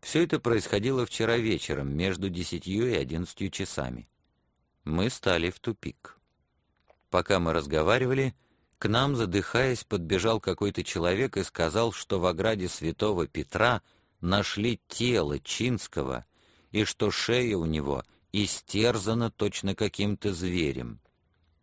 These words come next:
Те, с кем мы разговаривали, тотчас же побежали туда смотреть. Женщины кричали, что это дело рук словаков. Мы поспешили уйти,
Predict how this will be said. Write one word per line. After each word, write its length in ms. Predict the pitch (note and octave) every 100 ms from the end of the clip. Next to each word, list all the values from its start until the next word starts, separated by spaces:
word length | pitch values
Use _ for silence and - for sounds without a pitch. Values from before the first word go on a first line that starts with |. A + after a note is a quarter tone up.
| _ _ _
Те, 160 | - D#2+
с 80 | -
кем 180 | E2+
мы 180 | D#2 D#2+
разговаривали, 840 | D2+ D2 D#2 E2+ A2 A#2 B2 C3+ - _ _ _ _
тотчас 420 | A#2+ A#2 - C3
же 180 | A#2 C3
побежали 580 | C3 G#2+ G2+ F#2+ A2 A2
туда 300 | G#2+ F2+ E2
смотреть. 640 | G2 G2 - C#2+ B1+ - _ _ _ - - _
Женщины 600 | D2+ F#2+ A2+ A2 A2 A2
кричали, 640 | - G#2 G2+ G2+ G#2+ G#2+ G#2
что 400 | - - G#2 -
это 520 | F2+ G2+ A2 - A2
дело 440 | - E2 G2+ G2
рук 240 | F#2+ G#2 -
словаков. 880 | - D#2+ F2 F2+ E2+ - - - - - _ _ _ - - -
Мы 180 | D#2 D#2
поспешили 640 | F2+ - F#2 F2 F#2+ F2
уйти, 640 | D#2+ E2 D#2+ - A2+ A#2